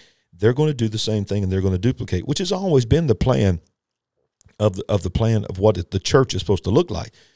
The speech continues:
We've lost it somewhere. We've turned church, we've turned the gathering into a place we all come and receive, receive, receive, and, and just get everything we can get,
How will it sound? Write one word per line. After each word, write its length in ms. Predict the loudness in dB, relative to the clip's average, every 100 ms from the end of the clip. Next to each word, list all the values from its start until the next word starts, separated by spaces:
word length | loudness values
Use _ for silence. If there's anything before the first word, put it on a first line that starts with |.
| _ -2
We've 200 | -2 0
lost 280 | 0 -2
it 120 | -6 -4
somewhere. 340 | -4 -4 -6
We've 180 | -4 0
turned 280 | 0 0 0
church, 400 | 0 2 0 -6
we've 100 | -2
turned 220 | 0 0
the 60 |
gathering 540 | 2 2 2 -2 -4 -6 _ _ _ _ _ _ _ -10
into 180 | -4 0
a 40 | 2
place 200 | 2 2
we 160 | 2
all 200 | 4 2
come 380 | 0 -2 0 -2 -6 -20 -10 -2
and 120 | 2
receive, 400 | 2 4 2 2
receive, 340 | 2 2 2
receive, 460 | 0 2 2 2 0
and, 160 | -4 -6 _ _ -12
and 100 | -6
just 200 | -4 0
get 160 | 2 2
everything 320 | 2 -2 0
we 100 | -2
can 160 | -4
get, 380 | -2 2 0 -2